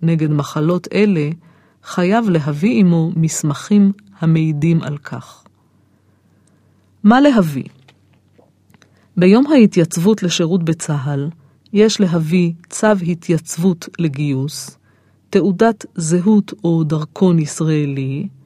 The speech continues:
רישיון נהיגה, אם יש, כרטיס כספומט או פרטי חשבון בנק, שם הבנק, מספר הסניף ומספר החשבון,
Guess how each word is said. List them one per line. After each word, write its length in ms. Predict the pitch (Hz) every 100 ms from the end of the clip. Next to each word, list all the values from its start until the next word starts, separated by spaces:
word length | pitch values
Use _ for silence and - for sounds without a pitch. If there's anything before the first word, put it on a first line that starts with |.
| _ _ _ _ _ 190
רישיון 460 | 202 - 240 240
נהיגה, 600 | 196 156 151 135 147 147 185 -
אם 160 | 196 196
יש, 520 | 208 226 - - - _ _ _ -
כרטיס 420 | 196 196 247 -
כספומט 960 | - 165 - - 143 175 185 170 - - 165
או 240 | 160 156 -
פרטי 440 | - - 190 180
חשבון 600 | - 160 151 170 160 143
בנק, 540 | 151 143 180 - - _ _ _ _ -
שם 260 | - 233 185
הבנק, 600 | 147 143 185 185 190 - 180
מספר 400 | 165 - - 165
הסניף 540 | 151 - - 180 170 - _
ומספר 600 | 160 151 - - 170 156
החשבון, 680 | 143 127 - 147 143 156 180